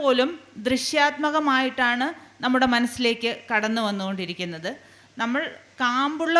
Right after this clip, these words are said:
ഒരു വിഷയത്തെക്കുറിച്ച് ഒരു Facebook പോസ്റ്റ് ഇടുകയാണെങ്കിൽ പോലും അതിൽ പോലും നമ്മുടെ ശ്രദ്ധയെ ആകർഷിച്ച് നിർത്തുന്ന ഒരു ചിത്രം തിരികെ കയറ്റുവാൻ നമ്മൾ ശ്രമിക്കും. അത്രയും ദൃശ്യാത്മകമാണ് നമ്മൾ ജീവിക്കുന്ന ലോകം എന്ന് പറയുന്നത്.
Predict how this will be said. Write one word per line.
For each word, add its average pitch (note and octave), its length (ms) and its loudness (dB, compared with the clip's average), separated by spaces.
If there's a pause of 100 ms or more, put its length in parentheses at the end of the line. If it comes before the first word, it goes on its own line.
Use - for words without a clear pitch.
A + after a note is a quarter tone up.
ഒരു E4 180 0
വിഷയത്തെക്കുറിച്ച് D4 800 -4 (340)
ഒരു C#4 100 -2 (100)
Facebook C#4 520 -2
പോസ്റ്റ് D4+ 320 -4
ഇടുകയാണെങ്കിൽ B3+ 840 -2
പോലും A3 300 -4 (500)
അതിൽ C4 240 -2 (160)
പോലും D#4+ 360 -2 (200)
നമ്മുടെ C#4 380 -2
ശ്രദ്ധയെ C#4 500 -2 (280)
ആകർഷിച്ച് D4 600 -4
നിർത്തുന്ന C4+ 400 -4 (380)
ഒരു D#4+ 140 0 (100)
ചിത്രം - 360 -2 (340)
തിരികെ D#4 440 -2
കയറ്റുവാൻ C#4 500 0 (120)
നമ്മൾ A3+ 260 -4
ശ്രമിക്കും. G#3 380 -6 (200)
അത്രയും E4+ 480 -2
ദൃശ്യാത്മകമാണ് B3+ 880 0 (100)
നമ്മൾ A#3 180 -2 (120)
ജീവിക്കുന്ന A3+ 380 0 (120)
ലോകം G3+ 320 0
എന്ന് F3+ 160 -4
പറയുന്നത്. E3 340 -6